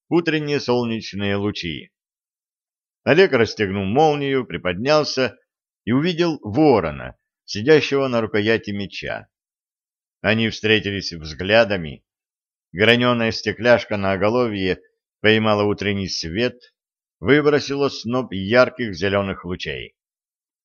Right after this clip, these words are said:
Птица каркнула и взмахнула крыльями, поднялась в воздух, а примотанный к запястью крест неожиданно ожёг кожу болью. Это была магия.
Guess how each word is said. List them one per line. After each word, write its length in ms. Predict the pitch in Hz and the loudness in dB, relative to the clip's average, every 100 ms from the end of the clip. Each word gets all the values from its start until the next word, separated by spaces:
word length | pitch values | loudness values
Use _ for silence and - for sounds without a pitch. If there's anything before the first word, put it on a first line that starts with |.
| _ _ _ | _ _ _
Птица 460 | - 165 160 87 80 | -4 -2 -2 -4 -2
каркнула 680 | - 160 143 - 139 135 135 | 4 4 2 -4 -4 -2 0
и 100 | 135 | -2
взмахнула 720 | 107 73 98 87 131 135 120 | -6 -8 -6 -4 -4 -2 -2
крыльями, 880 | 101 101 104 95 95 92 87 82 - _ _ _ _ _ - | -2 -2 -2 -2 -4 -4 -6 -10 -12 _ _ _ _ _ -6
поднялась 600 | 110 104 113 123 143 - | -4 0 2 4 2 0
в 100 | 135 | -4
воздух, 840 | 104 104 104 92 73 80 76 - _ _ _ _ _ _ _ _ _ | 0 2 2 0 -4 -8 -8 -14 _ _ _ _ _ _ _ _ _
а 120 | 104 | 0
примотанный 640 | 107 147 180 175 151 147 131 | 2 2 2 2 2 2 0
к 60 | |
запястью 520 | 101 120 139 135 - 104 | -2 0 0 0 -4 -6
крест 520 | 135 160 - - _ _ _ _ 90 | -4 -2 -4 -8 _ _ _ _ -4
неожиданно 800 | 107 117 120 151 147 139 131 113 | 0 0 0 0 0 0 -2 -2
ожёг 520 | - 110 85 151 143 _ _ | 0 0 2 2 0 _ _
кожу 400 | - 135 101 123 | 2 2 2 -2
болью. 640 | 92 71 104 78 60 55 _ _ _ _ _ _ _ _ | -2 2 2 2 -6 -16 _ _ _ _ _ _ _ _
Это 240 | - 127 135 | -2 2 2
была 400 | 120 120 123 113 | 2 4 4 2
магия. 800 | 95 131 135 101 60 55 50 | 0 2 2 0 -4 -14 -16